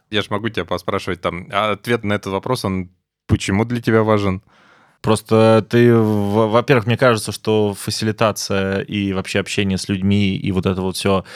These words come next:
Speaker 2: в твоей жизни, вот любое взаимодействие — это очень, э, много про как раз вот это. То есть, может быть, ты это так, опять же, не называешь, но понимать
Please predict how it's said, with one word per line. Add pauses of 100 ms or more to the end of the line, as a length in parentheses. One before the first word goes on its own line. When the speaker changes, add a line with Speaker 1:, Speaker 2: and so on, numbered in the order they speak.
(200)
Speaker 2:
в
твоей
жизни,
вот
любое
взаимодействие —
это
очень,
э,
много
про
как
раз
вот
это. (340)
То
есть,
может
быть,
ты
это
так,
опять
же,
не
называешь,
но
понимать